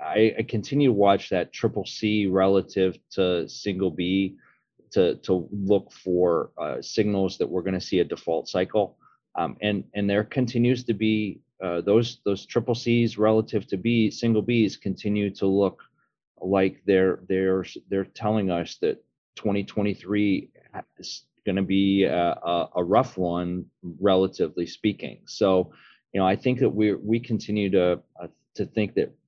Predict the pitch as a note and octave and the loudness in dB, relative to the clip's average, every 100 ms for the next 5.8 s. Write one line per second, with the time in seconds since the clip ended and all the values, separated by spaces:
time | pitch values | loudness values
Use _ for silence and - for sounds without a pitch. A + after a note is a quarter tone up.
0 | _ _ _ _ _ _ G2 G2+ G#2+ A2 | _ _ _ _ _ _ 2 4 2 0
1 | G#2+ A2 A2 G2 G2+ G#2 G2+ G#2 A#2+ G#2+ | 0 2 2 2 0 0 0 -2 -2 -2
2 | - - A2 G#2+ G2+ - G#2+ G#2 A#2 A#2+ | -4 -2 2 2 2 -2 0 2 2 -2
3 | - _ _ _ - F#2 - F#2+ E2 G#2+ | -10 _ _ _ -14 -12 -6 -6 2 6
4 | A#2 G#2 A#2 C3 A#2+ - _ - G#2+ - | 6 6 4 4 2 -2 _ -10 -8 -2
5 | A2+ A#2 A#2 - G2+ F2+ - - | 0 0 -2 -2 -2 -2 -10 -16